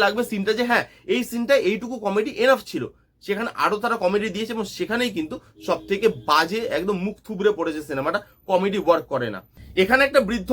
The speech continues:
মানুষের জার্নি দেখানো হয়েছে, এবার জার্নি মানে কি হার্ডলস থাকবে, কিন্তু এখানে না হার্ডলসগুলো ফিল হয় না, খুব ম্যাজিকের মতো জিনিসপত্রগুলো হতে থাকে, ক্যারেক্টারগুলো যে চেঞ্জ হচ্ছে ওভারনাইট চেঞ্জ হয়ে যায়। প্রথম সিনে দেখাচ্ছে সাপোর্ট করছে না,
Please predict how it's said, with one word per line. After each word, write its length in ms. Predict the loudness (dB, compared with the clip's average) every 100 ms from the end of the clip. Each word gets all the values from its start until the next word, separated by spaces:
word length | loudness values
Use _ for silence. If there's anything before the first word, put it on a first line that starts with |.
| 4
মানুষের 300 | 4 0 0 2
জার্নি 240 | 2 2 2
দেখানো 200 | 2 -2
হয়েছে, 180 | 0 0
এবার 160 | 0 2
জার্নি 220 | 2 2 0
মানে 100 | 0
কি 60 | -2 2
হার্ডলস 300 | 2 2 0 -2
থাকবে, 200 | 0 -2 -4 -20 -8
কিন্তু 160 | -4 0 2
এখানে 180 | 2 0
না 60 | 2
হার্ডলসগুলো 460 | 4 4 2 0 -2 0
ফিল 220 | 0 2 2
হয় 160 | 2 0
না, 60 | -8 _ _ _
খুব 120 | -2 2
ম্যাজিকের 400 | 2 0 2 4 4
মতো 120 | 2 0
জিনিসপত্রগুলো 640 | -2 -2 -2 -2 -2 0 2
হতে 160 | 4 2 2
থাকে, 160 | -2 -4
ক্যারেক্টারগুলো 520 | 0 0 -2 -8 -6 -6
যে 40 | -8 -8
চেঞ্জ 220 | -4 -2 2 0
হচ্ছে 200 | 0 0 4
ওভারনাইট 420 | 6 6 4 -2 0
চেঞ্জ 160 | -2 -2
হয়ে 160 | -2 -2
যায়। 140 | -4 -6 _ _ -6
প্রথম 200 | -2 0 0
সিনে 160 | 2 2
দেখাচ্ছে 340 | 2 0 -2 -2 -2 -4
সাপোর্ট 240 | -2 -2 -2
করছে 200 | -4 0
না, 40 | 0